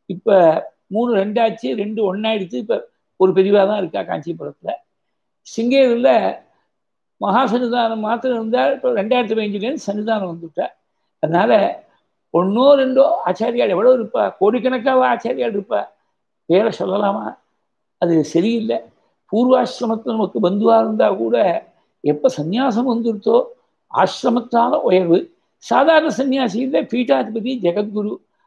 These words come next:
அதுக்கு தகுந்தாப்புல கௌரவத்தை கொடுக்கணும் போதும். அதனால பெரியவாளை பார்க்கறதுக்காக தரிசனம் பண்றதுக்காக போயிருந்தேன் அப்படின்னு சொன்னா போருமே. அவளுடைய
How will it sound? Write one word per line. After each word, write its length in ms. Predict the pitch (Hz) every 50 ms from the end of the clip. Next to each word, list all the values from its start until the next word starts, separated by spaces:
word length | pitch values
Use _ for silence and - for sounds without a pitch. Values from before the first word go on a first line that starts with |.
| _ _
அதுக்கு 320 | - 170 185 190 175 165 180
தகுந்தாப்புல 520 | 185 190 208 214 208 214 214 254 269 240
கௌரவத்தை 480 | 180 190 202 214 226 226 220 226 220 196
கொடுக்கணும் 280 | 202 202 185 220 220
போதும். 420 | 214 214 226 226 226 202 170 - - _ _ _ _ _ -
அதனால 300 | 165 165 196 240 294 277
பெரியவாளை 560 | - - 190 220 254 277 302 311 294 285 240
பார்க்கறதுக்காக 360 | 226 233 226 226 226 214 233
தரிசனம் 560 | 233 254 269 269 240 226 - 226 247 214 190
பண்றதுக்காக 40 | 190
போயிருந்தேன் 640 | 190 190 196 220 208 202 185 180 175 175 190 202 190 _ _ _ _ _ -
அப்படின்னு 200 | 180 180 214 247
சொன்னா 340 | - - 208 233 208 220 226
போருமே. 360 | 190 196 196 185 180 180 175 - _ _ _ _ _ _ _
அவளுடைய 840 | - 180 180 175 175 170 175 175 180 170 170 165 156 151 156 - -